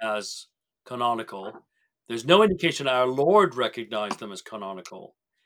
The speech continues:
but they were recognized as canonical by diaspora Jewish synagogues in, say, um, Greece, um, or in Egypt. And probably most of them have their origin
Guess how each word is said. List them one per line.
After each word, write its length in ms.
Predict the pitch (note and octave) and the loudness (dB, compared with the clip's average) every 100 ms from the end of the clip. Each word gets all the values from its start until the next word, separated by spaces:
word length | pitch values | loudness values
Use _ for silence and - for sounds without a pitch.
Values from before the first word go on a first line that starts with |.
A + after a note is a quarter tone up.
| _ _ | _ _
but 140 | B2+ | -4
they 140 | C3+ C3+ | -2 -2
were 320 | B2+ F3 G3 | 4 8 8
recognized 640 | E3+ C3+ C3+ B2 A#2 A2+ | 6 4 -2 -4 -4 -4
as 80 | A#2 | -8
canonical 600 | - B2 A2+ A2 G#2 A2+ | -8 -4 -2 -4 -4 -8
by 600 | G#2 A2+ A2+ A2 A2 G#2+ _ _ _ _ G#2 | -2 0 2 2 0 -4 _ _ _ _ -8
diaspora 600 | B2+ C3+ - - B2+ G#2+ | 4 6 4 0 -4 -4
Jewish 420 | G2 C3+ A#2+ A2+ | -4 -2 -2 -2
synagogues 760 | - C#3+ B2 A2 G#2 G2 - - | -2 -4 -2 -2 -4 -6 -10 -8
in, 480 | B2 A#2+ A#2+ A2+ A2+ _ _ _ | -4 -4 -4 -6 -10 _ _ _
say, 720 | - - A#2+ A#2 A2+ A2+ G#2+ _ _ - | -10 -2 -2 0 -2 -4 -6 _ _ -14
um, 800 | A#2 A2 A2 G#2+ G#2 G#2 G#2+ A2+ | -6 -2 0 0 -2 -6 -14 -16
Greece, 680 | A2+ C3 C3 B2 - - - _ _ _ _ _ | -6 -4 -2 -2 -2 -4 -8 _ _ _ _ _
um, 380 | A#2 A2+ A#2 B2 | 2 4 2 0
or 480 | B2 A#2+ A#2 A#2 A#2 | -4 -2 -2 -2 -4
in 280 | A2+ A#2 A2+ | -4 -6 -2
Egypt. 540 | D3 A#2+ F2+ - - _ _ _ _ _ _ _ - | -4 -4 -8 -10 -20 _ _ _ _ _ _ _ -12
And 140 | A#2 | 0
probably 240 | D#3 F#3 D#3 | 4 6 4
most 500 | D3 D#3+ G3+ - E3 | 6 8 8 2 -4
of 120 | B2+ | -4
them 180 | G#2+ G#2+ | -4 -2
have 200 | B2 G#2+ | -4 -4
their 140 | A2+ | -4
origin 680 | C3 B2 B2+ A2+ G#2+ G2+ | 2 4 2 0 -8 -8